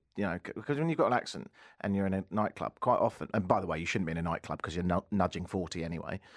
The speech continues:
A lot of people come up and say, "Pip, pip, cheerio, uh, my mum's from England," and all this kind of stuff, and then try and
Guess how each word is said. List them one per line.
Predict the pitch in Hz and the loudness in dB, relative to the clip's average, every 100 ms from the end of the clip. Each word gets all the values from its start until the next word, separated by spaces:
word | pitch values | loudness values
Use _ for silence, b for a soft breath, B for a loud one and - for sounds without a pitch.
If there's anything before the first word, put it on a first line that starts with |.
| B B B | B B B
A | 117 | 4
lot | 123 | 6
of | 117 | 4
people | 120 | 0
come | 98 123 | 2 2
up | 104 - | 2 2
and | 95 | 2
say, | 113 107 | 2 6
"Pip, | 214 - | 4 4
pip, | 160 160 | 0 2
cheerio, | - 170 131 127 147 190 180 | 4 6 8 8 6 6 4
uh, | 170 | 4
my | 170 | 4
mum's | 170 170 165 | 6 4 2
from | 120 | 2
England," | 110 117 123 | 2 2 0
and | 110 | 0
all | |
this | 104 | 0
kind | - 92 | 0 -4
of | 87 | -2
stuff, | 87 78 | -2 0
and | 98 | 2
then | 92 | 2
try | - 107 98 | 2 4 4
and | 90 | 2